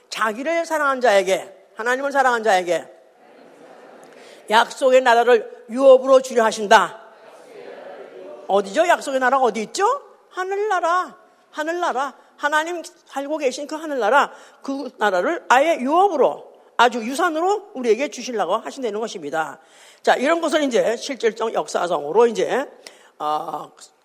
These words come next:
역사적으로 인물들을 택해서 그들 인물을 통해서 이제 적응하게 하시고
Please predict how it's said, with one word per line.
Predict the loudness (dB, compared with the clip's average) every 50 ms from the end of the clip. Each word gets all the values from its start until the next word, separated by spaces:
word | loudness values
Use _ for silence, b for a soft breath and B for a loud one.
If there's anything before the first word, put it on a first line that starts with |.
| _ _ _ _ _
역사적으로 | -4 -4 -4 -4 -4 0 0 0 0 0 0 -2 -2 -2 0 2 2 2 2 0 -4 -6
인물들을 | -6 -4 -2 -2 -2 -2 -2 -2 -2 -4 -4
택해서 | -4 -8 -8 -8 -8 -4 -4 -4 -4
그들 | -4 -2 -2 -2 -2 -2
인물을 | -4 -6 -6 -8
통해서 | -8 -10 -10 -10 -6 -4 -4
이제 | -4 -4 -6 -6 -6
적응하게 | -6 -6 -6 -6 -6 -6 -4 -4 -2 -2
하시고 | -2 -2 -2 2 4 4 4 4